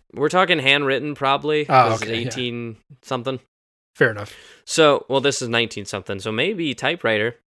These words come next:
Speaker 1: So six weeks later, Kafka would sit down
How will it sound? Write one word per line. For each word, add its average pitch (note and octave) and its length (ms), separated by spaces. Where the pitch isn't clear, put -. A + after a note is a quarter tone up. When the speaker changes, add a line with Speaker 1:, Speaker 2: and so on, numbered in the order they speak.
Speaker 1:
So - 120
six - 300
weeks G#3 280
later, D#3+ 300
Kafka D#3 560
would C#3 480
sit E3 280
down B2 460